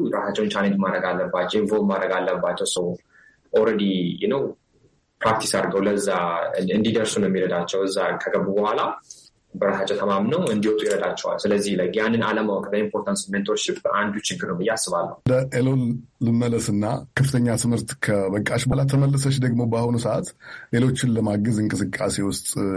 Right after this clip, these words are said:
Speaker 2: እንደሆንሽ ሰምቻለሁ። እኔም ተመልሼ ከስሬ ላሉ ልጆች የመንገድ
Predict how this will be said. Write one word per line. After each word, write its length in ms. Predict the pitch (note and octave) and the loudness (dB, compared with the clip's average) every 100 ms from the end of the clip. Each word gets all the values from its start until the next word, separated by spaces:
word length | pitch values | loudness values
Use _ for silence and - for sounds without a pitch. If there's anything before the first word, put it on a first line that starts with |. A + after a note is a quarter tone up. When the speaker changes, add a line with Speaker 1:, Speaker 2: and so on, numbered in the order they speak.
| F#2+ - | -4 -2
Speaker 2:
እንደሆንሽ 460 | G#2 G2+ G#2 G2 | 0 2 0 0
ሰምቻለሁ። 600 | - G2+ G2+ - F#2+ C#3 - - | 0 0 0 0 -2 -2 -4 0
እኔም 220 | B2 C3+ D3 | 2 4 4
ተመልሼ 420 | C#3+ A#2+ A2 - C3+ - C#3 - _ _ | 2 2 0 0 0 0 -2 -6 _ _
ከስሬ 280 | A2+ B2+ C3 | 0 2 0
ላሉ 200 | B2 A#2 A#2+ | 2 0 2
ልጆች 380 | A2+ A2 C#3 C#3 - _ _ _ _ _ _ | 0 0 0 -2 -8 _ _ _ _ _ _
የመንገድ 1400 | - A#2+ A#2 A2 A2 G#2+ G2+ G2 - - A#2 C3+ C3+ C3 | 0 2 2 0 0 0 0 -2 -6 0 2 2 2 0